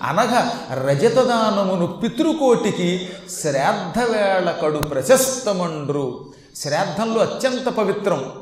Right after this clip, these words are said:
ప్రశస్తం, శ్రాద్ధం వల్ల మనకి మంచి ప్రయోజనం వచ్చేలా చేసేవి వెండిని పొగడ్డం, వెండి పాత్రలు వాడడం, వెండి పదే పదే చూడడం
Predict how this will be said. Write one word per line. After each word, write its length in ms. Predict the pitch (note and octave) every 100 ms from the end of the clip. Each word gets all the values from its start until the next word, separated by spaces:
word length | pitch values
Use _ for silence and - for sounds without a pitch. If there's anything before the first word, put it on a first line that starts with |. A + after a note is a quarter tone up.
| - -
ప్రశస్తం, 680 | D#3 D#3+ A3+ - - - - - - - -
శ్రాద్ధం 520 | - D#3+ G3+ F3 A#3
వల్ల 160 | A3+ A3+
మనకి 240 | G#3 G3
మంచి 280 | F#3 G3 A3
ప్రయోజనం 540 | - F3 G#3 A3+ A3+ G#3
వచ్చేలా 340 | G3+ G3+ G3
చేసేవి 800 | F#3 F3+ F#3 D#3+ C#3 C3+ - - - -
వెండిని 400 | C3 F#3+ G3+ A3
పొగడ్డం, 840 | - D#3 E3+ D#3 D3 B2 - - - - C3
వెండి 300 | E3+ G3 A3+
పాత్రలు 460 | G#3+ G#3 G3+ F#3
వాడడం, 580 | D3 E3+ F3+ F3+ C#3 A2+ - - - - -
వెండి 720 | C3 G3 A#3+ C4 A3+ G#3+ - - -
పదే 220 | E3 G#3+ A3+
పదే 220 | A3 G#3+
చూడడం 800 | G#3+ E3 G3+ E3+ G#3 F3+ G3